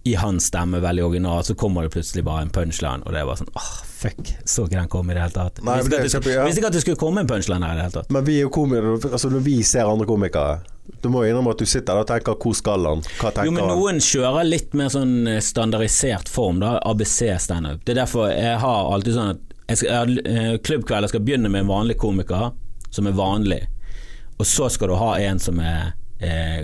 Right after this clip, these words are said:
Speaker 1: kanskje vanlig igjen, og så kan du ha en som er veldig spesiell.
Speaker 2: Absolutt, ja.
Speaker 1: Så Daniel må aldri begynne et show.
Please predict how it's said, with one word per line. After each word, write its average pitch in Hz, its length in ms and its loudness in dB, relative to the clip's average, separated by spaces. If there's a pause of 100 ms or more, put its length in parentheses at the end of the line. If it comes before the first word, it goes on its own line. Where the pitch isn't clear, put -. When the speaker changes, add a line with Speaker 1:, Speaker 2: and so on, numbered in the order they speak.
Speaker 1:
kanskje 104 320 0
vanlig 101 380 2
igjen, 156 240 0 (260)
og 110 100 0
så - 360 2
kan 92 100 2
du 87 80 2
ha 110 140 2 (100)
en 90 160 0
som 90 140 0
er 82 80 0
veldig 85 180 0
spesiell. 92 400 -2
Speaker 2:
Absolutt, - 160 -4
ja. - 480 -2
Speaker 1:
Så 113 140 0
Daniel 113 420 2
må 71 80 0
aldri 117 140 2 (100)
begynne 92 320 2
et 80 80 -2
show. - 220 -2